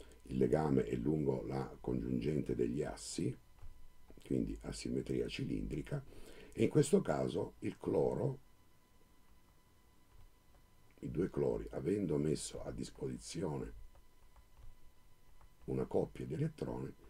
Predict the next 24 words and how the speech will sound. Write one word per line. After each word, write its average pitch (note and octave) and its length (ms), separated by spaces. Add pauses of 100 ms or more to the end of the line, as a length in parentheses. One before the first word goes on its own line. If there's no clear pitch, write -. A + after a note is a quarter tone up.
(280)
tutti - 220
e F3 80
due C#2+ 180
andranno E2 420
a A#2 40
raggiungere A1 720 (400)
le, C2+ 360
l'ottetto C2 480
completo. A#1+ 720
Per-, - 400
quindi - 340
andando C2+ 600 (500)
a C#2+ 200 (720)
considerare C2+ 840 (420)
l'elettrone C2+ 580
condi-, - 340
gli C2+ 140
due B1 160
elettroni C2+ 400
condivisi, - 640 (520)
avranno D#2 440
tutti - 260
e E3 60
due, A#1+ 360